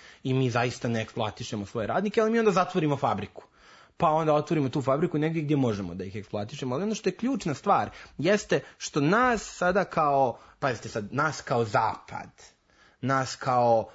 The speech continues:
pobjednike hladnog rata, kao jednu globalnu ideologiju koja bi trebalo da promoviše ono što će biti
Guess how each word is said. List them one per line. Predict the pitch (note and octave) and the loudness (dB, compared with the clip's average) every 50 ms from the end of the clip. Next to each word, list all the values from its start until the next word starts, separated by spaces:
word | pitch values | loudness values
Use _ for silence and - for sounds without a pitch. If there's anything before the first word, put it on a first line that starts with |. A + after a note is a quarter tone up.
| - _ | -18 _
pobjednike | - D3+ C#3+ C#3+ D3 C#3 B2 C3 A#2+ - C3+ | 0 2 4 4 4 4 2 0 -2 -4 -6
hladnog | A#2 - C#3+ C3 C3 A#2 A#2 A#2+ A#2 G#2 | -4 0 2 2 2 2 0 -2 0 0
rata, | A2+ A2 G#2+ G#2+ - - - - | 2 0 0 0 -4 -8 -10 -12
kao | - - - A#2 A2+ A2+ A2+ | -10 -6 -2 -2 0 0 0
jednu | A2+ A#2 A#2 B2+ C3+ C3+ A#2 - - - - - | -2 -2 -2 -2 -2 -2 -2 -6 -10 -20 -20 -14
globalnu | B2 A#2+ C3+ D3+ F3 E3 C#3 D#3 D3 C3+ C3 C3 C3 B2+ B2+ | -4 0 4 4 4 4 2 2 2 2 2 0 0 0 0
ideologiju | B2 B2 A#2 B2+ C3 B2 B2+ B2+ B2+ B2+ D3 E3+ F3 F3+ F#3+ F#3+ F#3 E3+ D3+ | 0 -2 0 2 4 4 4 4 6 4 4 4 2 2 4 4 4 4 2
koja | - - D3 C3 B2 | 2 2 2 2 2
bi | B2 B2+ B2+ | 2 0 -6
trebalo | - - C#3 C#3 C3+ C#3 C3 B2+ B2 | -2 0 2 2 4 2 2 2 0
da | A2+ A#2 | -2 -4
promoviše | - - C3 A#2+ A#2+ B2+ C#3+ D#3+ E3+ - - D3 B2 | -4 -4 -2 0 2 2 2 2 0 -2 -2 -2 0
ono | C3 C#3+ D3 C#3 | 2 2 2 0
što | A#2+ - - | -2 -4 -10
će | - - B2+ A2 | -6 -6 -6 -2
biti | A2+ C3+ C3 - - B2 A2+ A2 | -2 -4 -4 -2 -2 -2 -2 -2